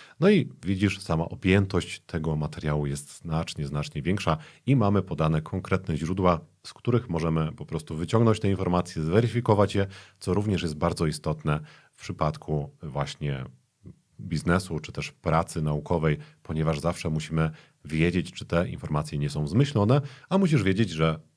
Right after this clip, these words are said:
takie rzeczy jak nieprawdziwe informacje bardzo często zdarzają się w systemach, które generują właśnie treści, więc musisz to weryfikować. Wybór produktu. To jest kolejny właśnie taki case, który dla ciebie mam. Często stoimy przed wyborem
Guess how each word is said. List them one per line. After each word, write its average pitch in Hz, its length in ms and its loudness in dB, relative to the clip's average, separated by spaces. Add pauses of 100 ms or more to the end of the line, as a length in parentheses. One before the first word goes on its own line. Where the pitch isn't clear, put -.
(160)
takie 101 260 2
rzeczy 85 260 0
jak - 340 -2
nieprawdziwe 87 540 0
informacje 80 520 0
bardzo 90 380 -2
często 85 360 -4
zdarzają 78 380 0
się 78 160 -6
w - 80 -8
systemach, 76 480 -4
które 76 260 -6
generują 76 580 0 (400)
właśnie 73 340 -4
treści, 85 560 -2
więc 71 200 -6
musisz 78 300 -8
to 67 220 -8 (100)
weryfikować. 71 640 -8 (100)
Wybór 180 420 4
produktu. 151 540 2 (600)
To 151 80 2
jest 180 140 2
kolejny 101 580 4 (100)
właśnie 78 340 -2
taki 73 560 -6 (120)
case, 87 360 0
który - 200 -8
dla 76 100 -2
ciebie 76 220 -6
mam. 78 360 -2 (120)
Często 131 580 4
stoimy 95 360 0
przed 92 220 -6
wyborem 80 580 0